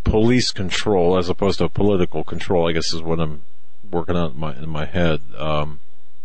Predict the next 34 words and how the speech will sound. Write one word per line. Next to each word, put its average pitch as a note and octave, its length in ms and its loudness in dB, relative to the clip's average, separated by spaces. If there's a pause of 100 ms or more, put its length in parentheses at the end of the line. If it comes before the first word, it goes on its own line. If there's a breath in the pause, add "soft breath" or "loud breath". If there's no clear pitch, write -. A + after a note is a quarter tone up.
right, F#2+ 320 2 (100)
i-, F2 40 0
is F#2+ 420 0
what F#2+ 160 2
you're G2+ 80 0
saying. G#2 220 0
A F#2 40 2
security, C#3 480 0 (400 loud breath)
when, D3+ 180 0
when C#3+ 100 2
you - 80 2
say D#3 180 0
they've B2 180 0
got G#2 200 -2
control B2+ 440 0
over F2 200 0
the - 80 -2
Temple F2+ 320 0
Mount, E2+ 220 0
you're F2+ 100 2
talking G#2+ 220 0
about F#2+ 180 0
from F#2 160 -2
a - 200 0
security F#2+ 600 2
con-, F2+ 320 0
or F2+ 260 2
in G2 140 2
a F#2 60 0
security - 380 0
context, F2 480 0
as F#2+ 140 2
opposed F#2+ 300 2
to E2+ 160 2